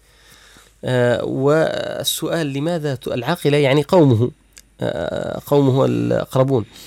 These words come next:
آه، لماذا، لماذا تلزم العاقلة أن تدفع الدية وأن تشترك في دفع الدية وتعين القاتل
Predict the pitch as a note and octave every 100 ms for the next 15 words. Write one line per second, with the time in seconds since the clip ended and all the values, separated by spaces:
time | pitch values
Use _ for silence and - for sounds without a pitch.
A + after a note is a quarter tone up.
0 | - - - - B2 B2 B2 F#2 - -
1 | - - - D3+ D#3+ G#3 G3+ D3 C#3 A#2+
2 | - - - C#3 E3 F3 D3+ F3 E3+ D#3
3 | D3+ C3+ A#2 D#3 D3+ - C#3 C3 A#2+ -
4 | C3 B2 D#3+ - D3+ C3 C3 B2+ D3 B2
5 | B2 B2 C3+ E3 D3 C3+ C#3 C3+ D3 C3
6 | B2+ B2+ D3+ A#2 A#2 A#2 B2 D#3 C#3+ -
7 | D#3 D#3+ E3+ C3